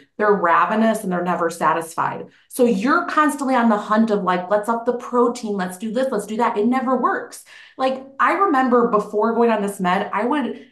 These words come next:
I would be up to maybe, like, a hundred seventy grams of protein and, like, good fats and this and that. It didn't matter. Like, <laughs> there was no, there was no combination of what I could eat. And I was experimenting. I was trying different things. Like, I'm telling you,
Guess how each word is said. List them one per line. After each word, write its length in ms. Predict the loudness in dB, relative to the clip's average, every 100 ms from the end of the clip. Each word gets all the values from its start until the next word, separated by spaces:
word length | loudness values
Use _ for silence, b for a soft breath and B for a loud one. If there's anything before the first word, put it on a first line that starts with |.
| _
I 160 | -6 -4
would 160 | -2
be 100 | 2
up 140 | 2 2
to 60 | 0
maybe, 280 | 0 2 2
like, 320 | 2 -2 -12 _ -14
a 40 |
hundred 400 | -4 0 2 2
seventy 300 | 0 -4 -2
grams 260 | -2 -2 -2
of 160 | -4
protein 360 | 0 0 2 -2
and, 80 | 0
like, 200 | -2 0
good 160 | -2
fats 300 | 0 0 0
and 100 | 0
this 140 | 0 0
and 80 | 0
that. 240 | 0 -2
It 220 | -6 -2
didn't 420 | 2 4 4 2
matter. 800 | 0 2 2 2 2 2 0 -4 B _
Like, 220 | 0 2
<laughs> 20 |
there 160 | 0 2
was 300 | 4 4 2
no, 260 | 0 0 -4 B B
there 140 | 2
was 160 | 2 4
no 260 | 4 4 4
combination 720 | 4 4 4 4 2 2 0
of 140 | 2
what 100 | 0
I 80 | 0
could 220 | 0 -2
eat. 320 | 0 -2 B B -4
And 100 | 0
I 140 | 2
was 180 | 0 -2
experimenting. 680 | -6 -8 -8 -2 -2 -2 -2
I 100 | -2
was 120 | -2
trying 220 | -4 -4
different 240 | -2 -2 0
things. 180 | 0 -2
Like, 140 | -4
I'm 100 | -6
telling 220 | -2
you, 60 | 0